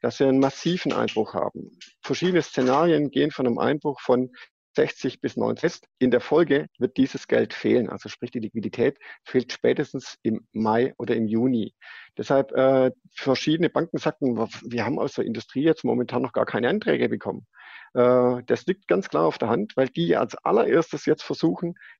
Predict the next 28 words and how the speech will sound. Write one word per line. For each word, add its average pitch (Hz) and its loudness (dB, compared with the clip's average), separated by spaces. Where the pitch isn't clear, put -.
ihre, 143 4
äh, 127 6
variablen 113 2
Kosten - -2
runterzufahren, 120 0
sprich - -2
ihre 127 4
Mitarbeiter, - 0
dass 123 -4
sie - 0
eben 131 2
Kurzarbeitgeld 117 0
beantragen 110 0
können, 160 -2
oder 110 0
das 95 -12
haben - -4
sie - 0
jetzt - 0
gemacht, 123 0
und 135 0
die 139 6
Unternehmen 127 2
auch 110 0
in 117 -4
Kurzarbeit - -2
gehen 151 4
können, 98 -4